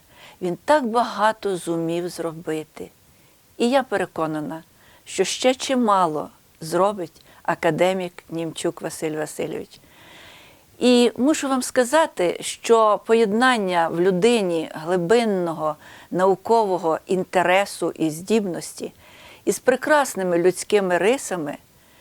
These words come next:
це найвищий подарунок небесного для такого чоловіка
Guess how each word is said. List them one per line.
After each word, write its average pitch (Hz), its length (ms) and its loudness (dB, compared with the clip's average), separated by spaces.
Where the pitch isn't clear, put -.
це 180 460 4
найвищий 175 600 -2
подарунок 175 800 0
небесного 175 920 -2
для 170 400 2
такого 190 380 -4
чоловіка 160 680 -6